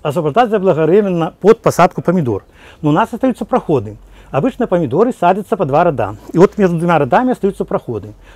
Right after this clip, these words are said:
Так вот, эти проходы я бы посоветовал бы заняться друг-, другой группой культур, которые дают урожай в течение двух месяцев. Это репа, это капуста ка-, это капуста кальраби, это свекла, свекла, свекла на прорывку.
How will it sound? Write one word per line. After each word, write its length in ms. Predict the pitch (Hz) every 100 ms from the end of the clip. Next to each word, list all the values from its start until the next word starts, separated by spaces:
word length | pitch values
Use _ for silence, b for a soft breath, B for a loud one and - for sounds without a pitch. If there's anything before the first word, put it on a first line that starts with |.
| -
Так 180 | 254 -
вот, 240 | 190 127 -
эти 220 | 208 180
проходы 680 | 139 117 - 202 277 139 117 b b
я 160 | 165 196
бы 80 | 190
посоветовал 600 | 170 - 135 277 - 165
бы 80 | 127
заняться 560 | 143 190 - 240 - -
друг-, 460 | 330 165 233 240 220
другой 400 | 196 214 202 156 -
группой 340 | 156 160 180 175
культур, 400 | 170 139 156 123 b b b
которые 300 | 160 226 208
дают 180 | 196 180
урожай 400 | 156 127 190 262
в 40 |
течение 340 | 214 - 175 214
двух 240 | 160 -
месяцев. 560 | 127 110 110 - 113 117 B B B
Это 360 | 226 240 131 110 b b
репа, 480 | - 123 127 - 196 - b _
это 220 | 247 226
капуста 400 | 170 160 165 -
ка-, 180 | 139 156
это 200 | - 226
капуста 380 | 185 143 147 139
кальраби, 680 | - 113 104 101 107 156 233 - b b -
это 180 | 214
свекла, 360 | 202 175 180 185
свекла, 540 | - - 165 190 190 -
свекла 280 | 147 160
на 100 | 202
прорывку. 600 | 196 175 127 117 - 120